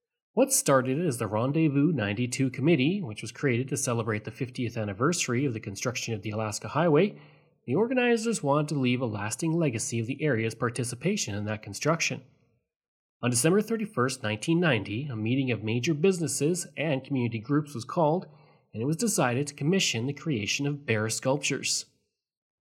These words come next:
In the first year of the project, forty-two different fundraisers were held to raise money to bring the first carvings into town.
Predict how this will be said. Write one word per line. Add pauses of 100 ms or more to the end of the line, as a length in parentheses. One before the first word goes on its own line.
(140)
In
the
first
year
of
the
project,
forty-two
different
fundraisers
were
held
to
raise
money
to
bring
the
first
carvings
into
town.